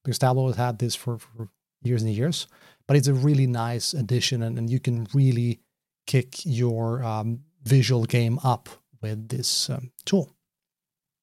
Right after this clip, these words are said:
And the last item before I, I hand the, the baton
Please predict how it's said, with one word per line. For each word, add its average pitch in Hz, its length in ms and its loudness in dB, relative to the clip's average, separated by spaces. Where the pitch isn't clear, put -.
And 208 280 6
the 180 520 8
last 147 680 4
item 156 360 6
before 143 380 2
I, 131 200 2
I 131 140 0
hand 127 420 4
the, 120 280 2
the 123 80 -2
baton 123 640 2